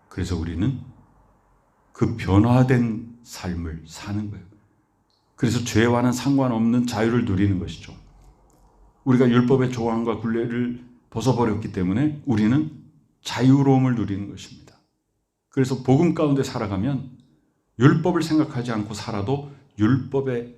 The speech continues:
저촉되지 않는, 율법이 나를 주장하지 않는 삶을, 그것은 내가 마음대로 방탕하고 방종하는 것이 아니라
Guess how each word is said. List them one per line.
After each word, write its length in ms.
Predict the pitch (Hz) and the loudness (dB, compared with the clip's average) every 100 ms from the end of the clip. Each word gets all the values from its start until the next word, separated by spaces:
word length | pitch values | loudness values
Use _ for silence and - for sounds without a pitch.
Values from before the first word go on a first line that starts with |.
| - - | -20 -16
저촉되지 960 | - 95 - 95 - - 90 92 92 - | -10 -10 -10 -14 -14 -8 -8 -6 -8 -8
않는, 760 | - 104 127 143 151 156 - - - _ _ _ _ _ _ | -6 -2 0 2 2 0 -6 -18 -20 _ _ _ _ _ _
율법이 640 | 107 160 175 - 170 160 | 2 4 2 0 0 2
나를 300 | 151 98 104 | 0 0 0
주장하지 460 | 101 - 101 92 92 | -2 -4 -2 -2 -6
않는 240 | 87 90 | -8 -8
삶을, 460 | 85 - - 73 - _ _ _ | -8 -12 -16 -16 -18 _ _ _
그것은 320 | - 107 117 101 - - | -8 -4 -4 -4 -8 -8
내가 200 | - 117 | 0 2
마음대로 540 | 117 92 127 147 143 139 | 2 2 2 2 2 0
방탕하고 580 | - 120 123 123 123 127 | -2 -4 -4 -4 -6 -6
방종하는 720 | 92 110 123 131 127 127 127 | -4 -4 0 2 2 0 0
것이 220 | 135 135 | -2 -2
아니라 420 | 117 110 139 131 | -6 -6 -6 -8